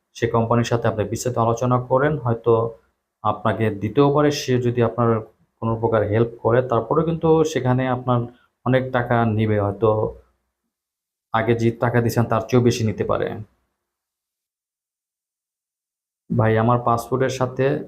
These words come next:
জন্ম সনদের মিল আছে, কিন্তু আমার জন্ম সনদের সাথে আমার মায়ের নামের মিল নেই। তো এক্ষেত্রে আসলে তেমন একটা সমস্যা হয় না, যেহেতু আপনার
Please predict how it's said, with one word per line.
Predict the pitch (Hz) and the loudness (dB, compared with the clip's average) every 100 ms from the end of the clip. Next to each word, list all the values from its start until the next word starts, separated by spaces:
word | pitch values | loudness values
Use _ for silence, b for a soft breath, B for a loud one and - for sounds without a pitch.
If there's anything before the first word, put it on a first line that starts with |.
| 120 | -4
জন্ম | 113 117 123 | 0 2 0
সনদের | 123 117 120 120 117 120 | 0 0 0 2 2 2
মিল | 117 113 123 120 | 0 0 2 0
আছে, | - 104 | -2 -6
কিন্তু | - 113 - 107 | -6 -8 -4 -2
আমার | 101 110 135 - _ _ _ 98 | 0 0 -2 -4 _ _ _ -6
জন্ম | 107 117 127 | 0 2 2
সনদের | 123 127 131 | 2 2 0
সাথে | 127 - 110 127 120 | -2 -4 -4 -2 0
আমার | 104 110 110 | 0 -2 -4
মায়ের | 107 107 117 123 | -4 -2 0 2
নামের | 127 127 131 | 2 0 0
মিল | 120 110 98 | -2 -2 -6
নেই। | 98 | -8
তো | - | -4
এক্ষেত্রে | 147 151 180 185 | 0 0 0 0
আসলে | 156 - 180 151 147 - b b _ - | 0 0 2 2 0 -6 b b _ -8
তেমন | 151 | -2
একটা | 160 151 | 0 0
সমস্যা | - 147 143 135 | 0 -2 -2 0
হয় | 131 | 2
না, | 131 | 2
যেহেতু | 120 123 127 | 2 0 2
আপনার | 123 120 127 127 131 | 0 0 0 2 0